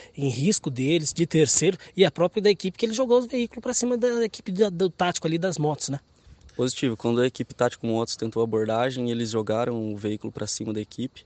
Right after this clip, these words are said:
Speaker 2: É, e chegando aqui na Sétima Companhia, tentamos conversar com eles, onde a história deles é bem divergente. Um deles diz, diz que veio, vieram realizar furtos na Feira da Lua, os outros dizem que vieram por causa de mulheres,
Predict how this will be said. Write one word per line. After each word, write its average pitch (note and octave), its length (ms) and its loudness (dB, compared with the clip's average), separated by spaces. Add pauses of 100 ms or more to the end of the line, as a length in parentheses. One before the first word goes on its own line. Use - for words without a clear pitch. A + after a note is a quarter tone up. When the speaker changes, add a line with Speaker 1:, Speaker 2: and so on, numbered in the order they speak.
(560)
Speaker 2:
É, G#2 540 -2 (500)
e A2 320 -4
chegando C#3+ 380 0
aqui C#3+ 140 -2
na B2+ 80 -2
Sétima B2 280 -2
Companhia, A2+ 800 -2
tentamos A2+ 400 -2
conversar A2 520 -4
com A2 180 -6
eles, B2 400 -4
onde A#2+ 420 -4
a A2+ 60 0
história A#2+ 340 2
deles A#2+ 240 -2
é B2 40 -2
bem A#2+ 160 -2
divergente. A#2+ 680 -2 (420)
Um A2+ 120 0
deles B2 320 4
diz, A#2 600 -4
diz A#2 280 -4
que - 120 -8
veio, A2 560 -2
vieram A2 600 0
realizar G#2+ 460 -2
furtos - 600 -4 (160)
na G#2+ 380 -6
Feira G#2+ 240 -4
da G#2+ 100 -2
Lua, C#3+ 320 -6 (640)
os A2 220 -4
outros B2+ 280 0
dizem C3+ 360 -2
que C3 160 -8
vieram B2+ 340 0
por C3 160 -6
causa B2+ 180 2
de B2+ 60 -6
mulheres, A#2 760 -2